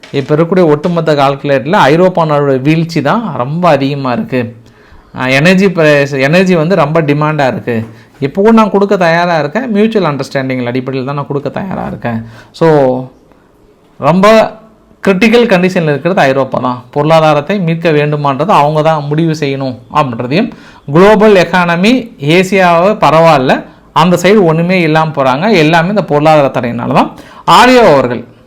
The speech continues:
அசர்பைஜானுடைய ஆலியோ அவர்கள், "ஆ, நாங்க மியூச்சுவல் அண்டர்ஸ்டாண்டிங்ல பேச தயாரா இருக்கும், எப்பவுமே அவங்க கிட்ட திறந்த கதவுகள் இருக்கும், நான் பேசவும் தயாரா இருக்குன்ட்டாங்க." So, இதெல்லாம் கேள்விப்பட்ட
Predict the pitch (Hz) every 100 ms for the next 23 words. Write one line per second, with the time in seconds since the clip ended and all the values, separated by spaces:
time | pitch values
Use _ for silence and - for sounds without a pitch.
0 | _ - 143 165 165 165 165 156 147 151
1 | 170 160 151 160 285 - - - _ _
2 | _ - 139 127 131 - 156 160 151 143
3 | 139 170 190 202 185 160 170 175 160 196
4 | 170 160 175 156 151 156 151 143 139 240
5 | 254 147 160 180 180 214 165 147 147 196
6 | 165 165 175 156 151 151 143 131 135 202
7 | 143 147 147 156 147 139 143 139 131 131
8 | 127 139 220 233 185 202 226 226 208 190
9 | 180 165 151 151